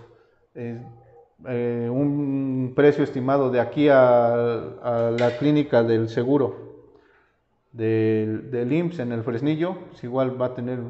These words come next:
puede tener un costo entre cuarenta y cinco, cincuenta pesos,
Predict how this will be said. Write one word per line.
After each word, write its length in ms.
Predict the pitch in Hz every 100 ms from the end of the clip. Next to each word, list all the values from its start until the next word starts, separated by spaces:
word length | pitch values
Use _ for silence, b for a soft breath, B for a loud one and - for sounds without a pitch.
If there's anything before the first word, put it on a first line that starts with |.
| - -
puede 240 | 147 143
tener 300 | 147 131 135
un 100 | 131
costo 320 | 131 127 131
entre 680 | 117 117 113 110 113 110 -
cuarenta 400 | 113 113 113 113
y 60 | 110
cinco, 440 | 131 131 135 120
cincuenta 540 | 110 113 123 113 110 123
pesos, 500 | 139 139 - -